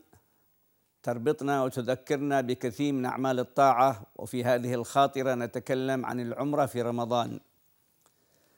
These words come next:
العمرة في رمضان يحرص عليها كثير من المسلمين لينالوا فضلها وأجرها وكرم الله فيها،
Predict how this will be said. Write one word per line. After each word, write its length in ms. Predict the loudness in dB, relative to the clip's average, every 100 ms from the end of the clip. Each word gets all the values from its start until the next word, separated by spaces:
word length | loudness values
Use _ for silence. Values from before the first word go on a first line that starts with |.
| -8
العمرة 400 | -4 -2 2 4
في 140 | 4 2
رمضان 720 | 2 2 2 2 2 0 -4 -12 _ _ _ _ _ _ _ _ -4
يحرص 440 | 0 0 0 2
عليها 480 | 2 4 2 4 2
كثير 400 | 2 -2 0 0
من 160 | 0
المسلمين 840 | -2 -2 -6 -4 -2 0 0 0 -4 -8 -10
لينالوا 680 | -6 -4 0 0 2 -2 -2
فضلها 840 | 0 2 2 2 4 4 2 -4 _ _ -4
وأجرها 800 | 0 0 0 0 2 2 2 2
وكرم 480 | -2 -2 0 0 -2
الله 360 | -2 -2 -4
فيها، 400 | -4 -6 -6 -10